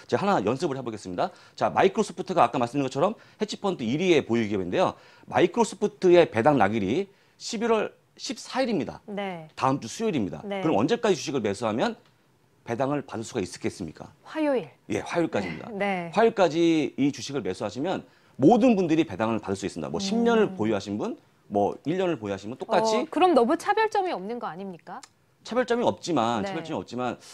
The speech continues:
Speaker 1: 그만큼 주식을 많이 하는 차원에서
Speaker 2: 네.
Speaker 1: 어, 과감하게 돈을 쏘는 겁니다. 지금 농담이고요. 기업, 기관이 이렇게 네 번의 분기에 걸쳐서 배당을 지급하니까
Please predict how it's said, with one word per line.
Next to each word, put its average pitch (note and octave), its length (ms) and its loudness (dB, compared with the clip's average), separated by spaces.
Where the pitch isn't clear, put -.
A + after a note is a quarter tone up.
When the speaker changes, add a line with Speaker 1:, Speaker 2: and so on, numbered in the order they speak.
Speaker 1:
그만큼 E3+ 460 2
주식을 B2+ 380 -4
많이 F3+ 260 -2
하는 F3 180 4
차원에서 A#2+ 580 -4
Speaker 2:
네. F3+ 340 -10
Speaker 1:
어, F#2+ 200 -4
과감하게 G#2 440 0
돈을 G2+ 240 -2
쏘는 G3 240 0
겁니다. A#2 240 2
지금 A#2+ 320 0
농담이고요. G#2+ 600 0
기업, D3 520 2
기관이 G3+ 320 0
이렇게 C#3 180 -2
네 A2 160 2
번의 B2 560 0
분기에 B2 280 -2
걸쳐서 G#2 300 -6
배당을 G#2+ 340 -6
지급하니까 G2+ 720 -6